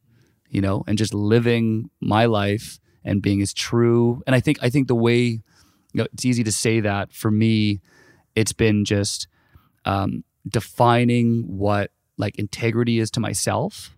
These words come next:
whatever that means, you know, and I, everyone's got their own opinion on the integrity to themselves.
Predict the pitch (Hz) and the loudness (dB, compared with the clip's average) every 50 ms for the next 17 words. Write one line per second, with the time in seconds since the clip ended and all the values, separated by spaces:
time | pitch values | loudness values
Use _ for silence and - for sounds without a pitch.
0 | _ _ _ _ _ - 113 113 110 131 135 147 160 151 156 139 127 120 113 104 | _ _ _ _ _ -10 -4 2 4 6 6 6 6 6 6 4 4 4 2 0
1 | 104 - - - - - - _ - 117 113 107 104 - 117 117 117 117 123 131 | -2 -6 -10 -12 -12 -12 -8 _ 2 2 4 4 2 0 0 0 0 0 2 0
2 | 117 127 139 131 127 127 117 110 113 104 104 - 110 107 110 107 104 104 101 101 | 2 2 2 2 4 2 2 2 0 0 2 2 4 4 6 6 4 4 2 0
3 | 104 113 147 _ _ _ _ _ _ - 113 - - - - 120 110 110 110 104 | -2 -4 -8 _ _ _ _ _ _ -4 -2 0 0 0 0 2 2 2 4 2
4 | 101 98 101 98 98 - - 107 101 110 107 - - 110 104 98 104 101 101 98 | 2 0 0 -4 -6 -6 -6 -4 -2 0 -2 -2 -2 -2 -2 -2 -2 -4 -4 -4
5 | - - 107 110 104 - - - 110 - 64 - - - | -6 -8 -8 -8 -8 -8 -6 -6 -6 -6 -6 -8 -10 -12